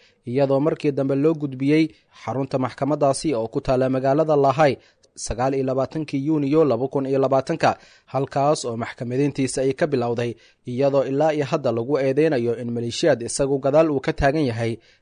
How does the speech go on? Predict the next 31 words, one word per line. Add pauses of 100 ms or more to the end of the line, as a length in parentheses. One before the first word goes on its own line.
ee
xasuuq
wadareedyo
ay
ka
geysanayaan
gobolka
Darfur. (440)
Ninkan
ayaa
horey
waxay
u
dalbatay
in
la
soo
qabto (220)
Maxkamadda
Dembiyada
Caalamiga
ah,
isaga
iyo
sidoo
kale
madaxweynihii (100)
hore
ee
waddanka
Suudaan,